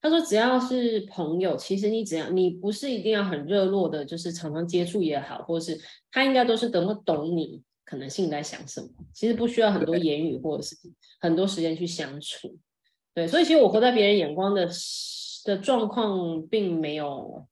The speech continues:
Speaker 1: 很，时间都不会很长啊，就是一个阶段，可能 maybe 就一个礼拜、两个礼拜。但是我，我觉得我挺能就是让调试自己的心情。
Speaker 2: 是，
Speaker 1: 对啊。
Speaker 2: 是，是。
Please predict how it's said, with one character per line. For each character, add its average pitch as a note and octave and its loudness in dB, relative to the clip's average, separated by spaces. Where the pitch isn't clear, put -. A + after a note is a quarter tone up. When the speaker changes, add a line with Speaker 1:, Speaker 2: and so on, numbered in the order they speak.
Speaker 1:
很， - 0
时 B3 2
间 D#4+ 8
都 E4 8
不 C#4 6
会 C#4+ 10
很 F#3+ 4
长 E3 -2
啊， D#3+ 0
就 E3+ -4
是 B3+ 2
一 G#3+ -2
个 A3 2
阶 G#3 4
段， G3 2
可 F3 2
能 E3 2
maybe F#3+ 2
就 F3+ -2
一 E3 0
个 - -2
礼 - -6
拜、 D3+ -6
两 - -14
个 - -20
礼 - -14
拜。 G#2+ -10
但 A#3+ 0
是 B3+ 2
我， G3 0
我 E3 -4
觉 E3+ -4
得 A3 2
我 G#3+ 4
挺 D3+ -4
能 C3+ -12
就 D#3 -8
是 D#3+ -8
让 A3+ 2
调 F3+ -2
试 F#3 -2
自 E3+ -10
己 D3 -10
的 - -10
心 C#3+ -8
情。 - -12
Speaker 2:
是， A2 -8
Speaker 1:
对 D#3 -4
啊。 A2+ -6
Speaker 2:
是， - -12
是。 G#2+ -12